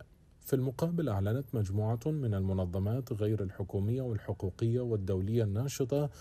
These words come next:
في مجال الدفاع عن الحقوق والحريات وتعزيز الشفافية ومكافحة الفساد، أعلنت جملة من التوصيات بخصوص قانون حق الحصول على المعلومة،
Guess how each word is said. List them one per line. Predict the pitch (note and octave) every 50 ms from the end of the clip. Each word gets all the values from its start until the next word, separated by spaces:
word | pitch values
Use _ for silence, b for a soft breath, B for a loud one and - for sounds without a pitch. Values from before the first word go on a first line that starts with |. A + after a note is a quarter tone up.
| B B B B -
في | - - C3 B2
مجال | A#2 A#2 A2 G2+ C3+ C#3+ C#3+
الدفاع | C3 A#2 A2 G#2+ - - C3 B2+
عن | B2 A#2 A#2 A2+
الحقوق | G#2+ G2+ - G#2+ G2+ - A2+ A#2 A2+ A2+ -
والحريات | G#2 G2 F#2+ - G#2 F#2+ F#2+ G2+ G#2 A2+ A2+ - A2+
وتعزيز | G2+ - G#2 G2 G2 F#2 G2+ A2 G#2 G2
الشفافية | F#2 F#2 F#2 - G2+ F#2 - - G2+ F#2 - - A#2 A#2 A#2+ A#2
ومكافحة | G#2+ G2 F#2+ F#2 F#2 F#2 - A#2+ A2 A2+ - G2+ F#2+ F#2+ -
الفساد، | G2+ F#2 - - G2+ - - G2+ F2+ F2 E2 - -
أعلنت | G2 G2 G2 G2 G2 G2 F#2+ F#2
جملة | F2+ G#2+ G#2+ A2 A#2 A2+ A2+ - C3 C#3 D3 D3+ D3+ D3 B B B B B B B B
من | G#2+ A2+ A#2
التوصيات | A2+ A2+ - A2 G2+ F#2 - - G#2 G2 G#2 A#2+ B2 A#2 -
بخصوص | A2+ G#2 - G2+ F#2+ A2+ A2 - - A2
قانون | - - G2 G2 G#2 G#2 G#2 G2+ F#2+
حق | - - A2+ A2 - G#2+
الحصول | F#2+ G2 - G2 - A2 G#2 F#2+
على | F#2 F#2 F#2 F2+
المعلومة، | F2 F2+ F2 E2+ F2+ G2 A2 A#2+ A#2+ A#2 A#2+ B2